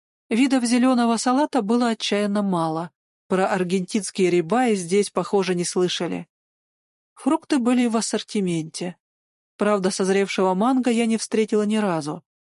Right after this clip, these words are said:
Авокадо можно было использовать в качестве теннисного мячика. Но если дать созреть...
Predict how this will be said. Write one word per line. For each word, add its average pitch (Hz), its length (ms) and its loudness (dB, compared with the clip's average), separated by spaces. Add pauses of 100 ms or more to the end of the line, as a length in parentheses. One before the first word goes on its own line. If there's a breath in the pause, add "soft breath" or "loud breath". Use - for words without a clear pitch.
(240)
Авокадо 269 540 0
можно 262 300 2
было 226 260 2
использовать 269 520 0
в - 80 -20
качестве 220 560 -2 (100)
теннисного 185 560 -2
мячика. - 580 -6 (680)
Но 185 340 0
если 175 300 -2
дать 175 260 -4
созреть... 175 840 -6